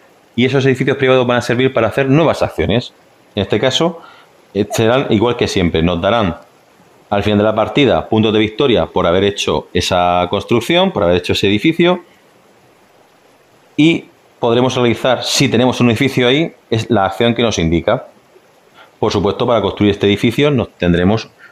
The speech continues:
tendrá un coste específico, pero el funcionamiento es exactamente el mismo. Esta expansión trae una nueva corporación que no un quinto jugador, es decir, como mucho van a poder jugar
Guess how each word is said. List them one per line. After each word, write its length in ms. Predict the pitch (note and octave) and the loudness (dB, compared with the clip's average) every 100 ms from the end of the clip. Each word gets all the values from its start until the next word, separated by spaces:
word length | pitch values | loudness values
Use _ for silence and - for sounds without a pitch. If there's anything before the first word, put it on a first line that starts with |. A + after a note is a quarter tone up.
| - | -4
tendrá 380 | F2+ F#2+ A#2 - | 0 0 0 0
un 220 | C3 A#2+ | 2 2
coste 580 | A2 G#2+ - B2 C3 - | 0 -2 -2 0 0 -2
específico, 680 | F#2 - - G2 E2+ - C#2 - - - _ | -4 -4 -2 0 -2 -4 -12 -16 -20 -20 _
pero 160 | G2+ G2+ | -2 0
el 80 | |
funcionamiento 720 | - G#2+ G2+ G#2+ A#2 C3 B2+ | 0 -2 0 2 2 2 2
es 240 | C#3 D#3 - | 0 -2 -4
exactamente 920 | F#2 - A2+ - G#2 A#2+ A#2 C3+ B2+ - | -4 -2 -2 0 0 0 0 0 -2 0
el 400 | G#2+ A2+ G#2 F#2+ | 0 2 2 2
mismo. 480 | G2+ G2 D#2+ C#2 C2+ _ _ _ _ _ _ - - - - - | 2 0 0 -2 -4 _ _ _ _ _ _ -20 -20 -20 -20 -6
Esta 200 | G#2+ A2 | -2 -2
expansión 520 | C3 C#3+ C3 D#3+ E3 - | 0 0 0 2 0 0
trae 400 | B2+ C#3+ - - | 0 0 -2 -2
una 180 | B2+ A2+ | 0 2
nueva 220 | A2 A#2+ | 2 2
corporación 640 | B2+ B2 B2+ B2 D3 E3 D3+ | 0 0 0 0 0 0 -2
que 140 | G#2 | 0
no 120 | G2+ B2 | 2 4
un 120 | A#2 | 2
quinto 300 | B2 A2+ A2 | 2 0 0
jugador, 440 | - B2 B2 D3+ | 0 2 2 0
es 60 | F#2+ | -2
decir, 300 | F2 A2 F#2+ _ | -2 -2 -4 _
como 160 | - A2 | -2 2
mucho 260 | B2+ C3+ A2+ | 2 2 0
van 100 | A2 | 0
a 60 | |
poder 200 | G#2+ A2 | 2 0
jugar 380 | - A#2+ A2 | 0 0 0